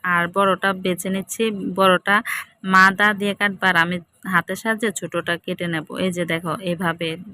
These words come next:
হাতের সাহায্যে টিপে পেটটা একদম গু-, মানে গলিয়ে নেব আর কি। আর এটা সাজি দিয়ে ধোয়ার সময় একদম সুন্দর হয়ে যাবে, একদম তিতকুটে ভাবও লাগবে না। তো এই তো আমার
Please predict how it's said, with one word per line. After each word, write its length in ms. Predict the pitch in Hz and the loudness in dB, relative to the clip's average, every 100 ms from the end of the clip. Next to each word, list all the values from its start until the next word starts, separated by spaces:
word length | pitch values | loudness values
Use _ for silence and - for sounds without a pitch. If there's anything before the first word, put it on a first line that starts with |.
| - | -12
হাতের 340 | 180 165 - 190 | -2 -2 -2 -2
সাহায্যে 420 | 202 202 - 240 185 | 2 2 0 -4 -4
টিপে 360 | - 190 185 170 - | -8 -6 -4 -4 -6
পেটটা 340 | - 160 - 170 | -6 -6 0 -2
একদম 300 | 165 - 170 170 - - - - | -2 -6 -8 -8 -10 -14 -16 -10
গু-, 260 | 180 185 185 | -4 -2 0
মানে 240 | 180 185 180 - - 175 | 2 2 0 -4 -12 -10
গলিয়ে 400 | 180 214 208 180 | 2 4 4 2
নেব 180 | 165 165 | 0 -4
আর 140 | 156 | -6
কি। 160 | - 160 160 175 _ _ | -6 -10 -10 -12 _ _
আর 220 | 180 170 170 | 0 0 0
এটা 280 | 185 196 196 190 | -4 2 2 0
সাজি 360 | - 180 175 | 0 0 0
দিয়ে 180 | 190 214 | -2 -2
ধোয়ার 280 | 196 185 185 | 0 2 2
সময় 320 | - 233 190 | 0 0 0
একদম 320 | 170 170 175 180 | -2 -4 -6 -6
সুন্দর 340 | - 175 175 180 | -6 -4 -2 -2
হয়ে 180 | 170 | -2
যাবে, 300 | 170 156 165 - - - - _ _ | -4 -8 -10 -14 -14 -16 -16 _ _
একদম 280 | 196 175 190 | -8 -6 -6
তিতকুটে 460 | 185 208 - 208 185 | -6 -10 -8 -6 -4
ভাবও 300 | 196 170 175 | -2 -2 -2
লাগবে 320 | 170 165 165 | -6 -8 -10
না। 120 | 156 160 - | -10 -10 -12
তো 100 | - | -8
এই 120 | 208 | -8
তো 140 | 208 220 226 220 - | -6 -6 -6 -6 -2
আমার 300 | 185 190 | 0 2